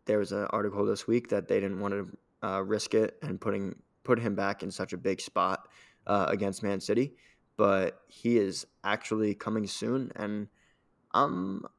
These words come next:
honestly really excited to just watch him in the Prem. Um, it doesn't, I haven't seen enough of him to, nor do I, like, believe enough in players that come from Bundesliga to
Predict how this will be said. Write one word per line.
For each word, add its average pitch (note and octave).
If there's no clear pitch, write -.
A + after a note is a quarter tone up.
honestly E3+
really C3+
excited G#2+
to -
just G2+
watch G2
him G2+
in F#2
the G2
Prem. B2+
Um, G2
it F#2+
doesn't, A2+
I -
haven't C3
seen A#2+
enough G2
of A2
him B2+
to, G2+
nor A#2+
do A#2+
I, G#2
like, G2
believe G#2+
enough A2
in G2+
players G#2
that F#2+
come G2
from G2
Bundesliga A2+
to F#2+